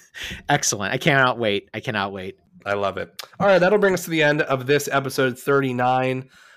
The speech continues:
Speaker 2: Uh, quick and easy for you guys, fun, uh, really interesting topics, and, and very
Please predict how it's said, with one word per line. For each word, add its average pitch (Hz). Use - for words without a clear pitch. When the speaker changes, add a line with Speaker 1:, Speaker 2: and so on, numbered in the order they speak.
Speaker 2:
Uh, 135
quick 175
and 165
easy 156
for 156
you 151
guys, 139
fun, 143
uh, 117
really 135
interesting 131
topics, 127
and, 123
and 127
very 156